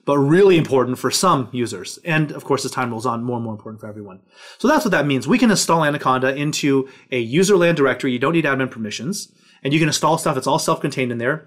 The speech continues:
If you don't like it, you can blow it away with one directory remove command.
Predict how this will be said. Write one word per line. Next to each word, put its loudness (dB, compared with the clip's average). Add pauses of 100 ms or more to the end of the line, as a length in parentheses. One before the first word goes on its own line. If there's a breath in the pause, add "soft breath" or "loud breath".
(180 soft breath)
If -2
you 4
don't 2
like 0
it, -2
you -6
can -4
blow 0
it 4
away 4
with -2
one 0
directory -2
remove -4
command. -14